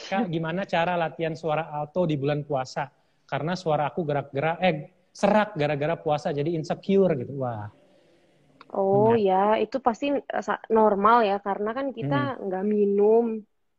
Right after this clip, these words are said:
Speaker 1: Hmm.
Speaker 2: secara konstan gitu ya. Kita
Speaker 1: Hmm.
Speaker 2: dari subuh sampai maghrib nggak minum, ya nggak apa-apa. Tapi jangan diforsir juga. Bukan, bukannya dengan kalian berpuasa terus, "Aduh, aku serak nih," jadi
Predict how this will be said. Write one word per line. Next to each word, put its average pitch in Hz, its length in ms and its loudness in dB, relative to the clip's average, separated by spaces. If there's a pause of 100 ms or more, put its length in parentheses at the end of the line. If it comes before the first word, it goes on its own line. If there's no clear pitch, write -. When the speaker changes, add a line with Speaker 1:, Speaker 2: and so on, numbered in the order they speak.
(140)
Speaker 1:
Hmm. 135 180 -2
Speaker 2:
secara 135 340 -2
konstan 185 680 -4
gitu 185 220 -4
ya. 175 220 0
Kita 196 440 -4
Speaker 1:
Hmm. 135 100 -4
Speaker 2:
dari 196 460 0
subuh 202 400 -2
sampai 202 320 -2
maghrib 185 340 -2
nggak 190 240 -4
minum, 190 380 0 (480)
ya 185 160 -6
nggak 165 160 -4
apa-apa. 220 240 4 (100)
Tapi 262 180 0
jangan 240 280 4
diforsir 220 560 2
juga. 269 600 4
Bukan, 208 680 -4 (320)
bukannya 214 400 2
dengan 208 280 0
kalian 208 280 0
berpuasa 202 360 -4
terus, 254 280 -4
"Aduh, 262 240 -2
aku 269 300 0 (300)
serak 247 440 -2
nih," 302 240 0
jadi 240 140 0